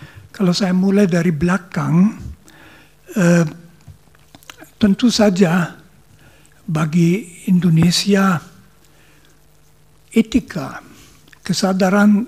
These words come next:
akan nilai sejak permulaan merupakan salah satu unsur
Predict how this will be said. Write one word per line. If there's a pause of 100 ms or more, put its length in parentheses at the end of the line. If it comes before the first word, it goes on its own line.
(160)
akan
nilai (560)
sejak
permulaan (560)
merupakan
salah
satu (560)
unsur